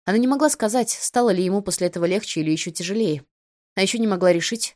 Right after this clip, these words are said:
какой из этих вариантов ей больше по нраву. Так вот, мы продолжали работать, и доктор Спенсер была великолепна. Я совсем немного знаю о биомиметике, А вот она мастерски придумывала способы использования самых успешных природных механизмов в крошечных масштабах.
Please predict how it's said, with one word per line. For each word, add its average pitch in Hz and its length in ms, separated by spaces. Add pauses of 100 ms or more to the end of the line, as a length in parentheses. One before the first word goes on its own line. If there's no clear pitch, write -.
какой 220 260
из 185 100
этих 185 220
вариантов 180 400
ей 190 120
больше 151 300
по 175 100
нраву. 147 400 (640)
Так 190 180
вот, 208 320 (180)
мы 165 100
продолжали 180 480
работать, 185 640 (100)
и 156 60
доктор 175 320
Спенсер 220 480
была 165 240
великолепна. 170 720 (600)
Я 156 140
совсем 214 320
немного 170 340
знаю 175 440
о 160 100
биомиметике, 175 1000 (260)
А 151 100
вот 156 160
она 196 200
мастерски 175 500
придумывала 160 600
способы 160 480
использования 160 680
самых 170 360
успешных 165 560
природных 156 480
механизмов 160 800
в - 80
крошечных 165 580
масштабах. 156 640